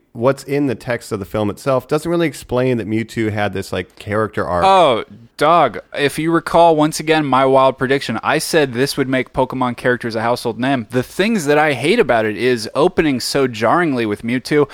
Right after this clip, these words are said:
Speaker 2: My dad has no fucking clue who Mewtwo is, and exactly what you're saying, that shared history, all of that stuff.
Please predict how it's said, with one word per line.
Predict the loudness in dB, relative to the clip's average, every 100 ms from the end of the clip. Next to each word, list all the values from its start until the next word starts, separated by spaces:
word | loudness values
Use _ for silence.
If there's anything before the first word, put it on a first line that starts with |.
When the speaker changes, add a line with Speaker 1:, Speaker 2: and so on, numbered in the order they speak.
| -12 -4
Speaker 2:
My | -2 -2 0
dad | 0 2 0
has | -2 -4
no | -2 -2
fucking | -4 -2 -2 -2 -8
clue | -2 -2 0
who | -2
Mewtwo | -2 -2 0 -2 -4 -2 2 4
is, | 2 0
and | -4
exactly | 0 -2 0
what | -2
you're | 0
saying, | 0 0 2
that | 0 0
shared | 0 2 2
history, | 2 -2 -2 -2 0 0
all | 2 0
of | 0
that | -2 -2
stuff. | -2 2 2